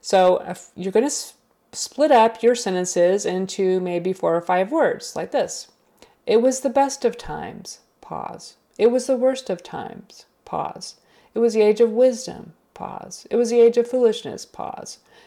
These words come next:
All right, so I put my pauses in there and that was good,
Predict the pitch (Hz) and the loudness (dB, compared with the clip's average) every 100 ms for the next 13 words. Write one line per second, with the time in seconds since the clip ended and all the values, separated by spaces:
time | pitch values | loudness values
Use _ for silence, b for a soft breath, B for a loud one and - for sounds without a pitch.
0 | B B B 214 202 - - 202 202 190 | B B B 2 2 2 4 6 8 6
1 | - - _ _ _ - - 233 277 277 | 0 -12 _ _ _ -8 -2 2 2 4
2 | 269 254 226 208 196 196 185 190 196 220 | 8 8 8 6 4 4 4 4 4 4
3 | 233 220 196 165 175 | 2 4 4 4 2